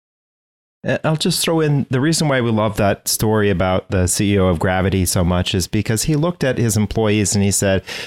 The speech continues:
"What would it take for every single employee here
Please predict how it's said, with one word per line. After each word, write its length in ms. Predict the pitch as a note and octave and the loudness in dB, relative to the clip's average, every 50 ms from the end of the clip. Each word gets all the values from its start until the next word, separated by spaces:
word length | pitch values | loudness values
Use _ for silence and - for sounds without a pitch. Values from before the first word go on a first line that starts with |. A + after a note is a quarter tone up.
| - - _ _ | -16 -18 _ _
"What 240 | - B2 D#3 G3 C3 | -2 0 0 2 2
would 160 | A3 A#3+ A#3+ | 0 0 2
it 140 | B3+ G3+ - | 0 0 -2
take 380 | - - A#2 A#2 A2+ A#2 A2+ - | -2 -2 0 0 0 0 -2 -4
for 220 | - - A2+ - - | -4 -4 -4 -4 -2
every 380 | - A#2+ B2+ B2+ A2 A#2 B2+ A#2+ | -2 0 0 0 0 0 0 0
single 520 | - - - C3 B2 A#2 G#2+ A#2 A2 G#2+ | 0 0 0 0 2 2 2 2 0 0
employee 680 | - G#2 G#2 F2+ - - A2+ A2+ G#2+ G2+ G2+ G2+ G2+ F2+ | 0 0 0 0 0 0 0 2 2 2 2 2 2 2
here 400 | E2+ G2+ F#2+ F2 E2+ E2 E2 | 2 2 2 2 2 0 -2